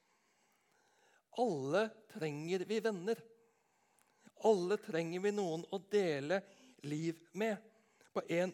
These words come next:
eller annen måte, i en eller annen grad. Vi er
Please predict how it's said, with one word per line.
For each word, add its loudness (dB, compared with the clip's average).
eller 0
annen 0
måte, -2
i -6
en 0
eller -2
annen -2
grad. -4
Vi -2
er 2